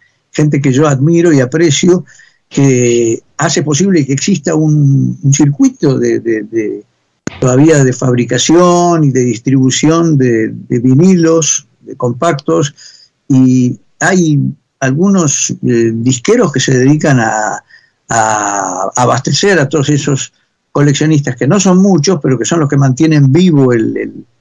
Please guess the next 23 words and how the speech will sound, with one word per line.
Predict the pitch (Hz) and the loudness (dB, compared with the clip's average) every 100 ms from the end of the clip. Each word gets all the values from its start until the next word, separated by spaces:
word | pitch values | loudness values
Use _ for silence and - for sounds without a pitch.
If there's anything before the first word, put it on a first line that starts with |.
| _ _ | _ _
el | - 123 | -2 2
arte | 147 143 127 | 4 2 2
del | 120 117 | 0 0
vinilo | 117 131 147 156 156 135 | 2 2 4 4 4 2
y | 120 | 2
de, | 117 113 107 | 0 0 -2
del | 113 113 | -2 -2
compacto. | 123 123 123 117 - - _ - - - | -2 -2 -2 -6 -8 -20 _ -20 -16 -2
Así | 143 196 | 0 0
que, | 156 | 2
bueno, | 196 190 143 110 | 2 4 2 0
esto | 185 - - | -4 -2 -2
fue | 143 175 | 0 0
un, | 156 139 151 | 2 0 2
un | 147 | 0
aporte. | 147 143 196 180 151 - 220 - _ _ _ _ - _ _ _ _ _ _ - | 0 0 0 0 -4 -4 -4 -6 _ _ _ _ -20 _ _ _ _ _ _ -2
No | 139 147 147 175 220 | 2 4 4 2 0
fue | - 220 | 0 0
nada | 196 202 160 | 2 2 0
fácil, | 202 196 202 170 | 0 -2 0 -2
te | 143 | 0
digo, | 135 175 175 | 0 2 0
porque | 151 131 - 143 | 0 -4 -2 -2